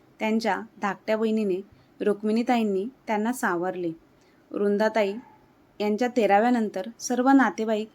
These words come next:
निघून गेले. आधीच मुलाने दिलेल्या वागणुकीमुळे प्रभाकरराव स्वतःला बिनकामाचं समजत होते.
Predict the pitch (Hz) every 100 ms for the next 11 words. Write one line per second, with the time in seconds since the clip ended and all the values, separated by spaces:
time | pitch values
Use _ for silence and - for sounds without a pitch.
0 | - 208 190 220 202 180 175 - _ _
1 | _ - - 214 226 262 262 226 220 240
2 | 240 240 233 240 226 196 190 196 240 233
3 | 196 196 _ _ _ - 208 214 226 233
4 | 220 196 247 _ _ - 226 220 233 214
5 | 240 - 226 214 208 208 214 226 285 247
6 | 196 190 196 180 175